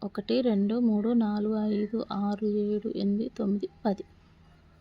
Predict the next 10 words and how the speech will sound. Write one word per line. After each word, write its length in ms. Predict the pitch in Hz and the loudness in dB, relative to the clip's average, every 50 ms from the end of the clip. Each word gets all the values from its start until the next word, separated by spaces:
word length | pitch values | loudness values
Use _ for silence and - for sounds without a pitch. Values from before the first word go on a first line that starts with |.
| - - - - - - - - - - - 254 214 | -20 -20 -20 -20 -20 -20 -20 -20 -20 -12 -4 -2 0
అయితే 240 | 214 - - 254 294 370 480 - - - - - - - - - - - - - - - - - - - - - - - - - - - - - - - - - - - - - - - - - - - - - - - - - - - - - - - - - - 233 | 0 2 2 2 2 2 0 -2 -8 -20 -20 -20 -20 -20 -20 -20 -20 -20 -20 -20 -20 -20 -20 -20 -20 -20 -20 -20 -20 -20 -20 -20 -20 -20 -20 -20 -20 -20 -20 -20 -20 -20 -20 -20 -20 -20 -20 -20 -20 -20 -20 -20 -20 -20 -20 -20 -20 -20 -20 -20 -20 -20 -8 -2 0 0
ఇది 180 | 220 269 320 359 370 320 - - 180 | 2 2 2 2 0 -2 2 4 6
లోపలికి 340 | 202 196 202 196 240 240 - 220 | 6 6 4 2 0 2 2 0
వచ్చేస్తుంది, 420 | 214 - 202 190 - - 202 202 196 202 | 0 0 -4 -2 0 2 2 4 4 4
no 40 | 202 202 202 | 2 2 0
problem, 280 | 208 208 202 196 240 311 320 | 0 0 0 0 2 2 2
లేకపోతే 160 | 277 247 - 349 - | 2 2 2 0 0
కట్ 140 | 277 233 - - | 0 -2 0 0
చేసేసుకోండి, 680 | 196 190 - 202 190 - - - 190 190 190 190 220 277 392 480 - - - - - - - - - - - - - - - - - - - - - - - - - - - - - - - - - - - - - - - - - - - - - - - - - | 0 0 0 -2 -4 -6 -6 -4 -2 0 0 2 0 0 -2 -4 -6 -14 -20 -20 -20 -20 -20 -20 -20 -20 -20 -20 -20 -20 -20 -20 -20 -20 -20 -10 -2 0 0 0 0 -2 -4 -4 -4 -6 -8 -10 -10 -12 -16 -20 -20 -20 -20 -20 -20 -20 -20 -20 -20 -20 -20 -6 0
కొంచెం 340 | 254 240 226 - 262 302 | 0 2 2 2 2 2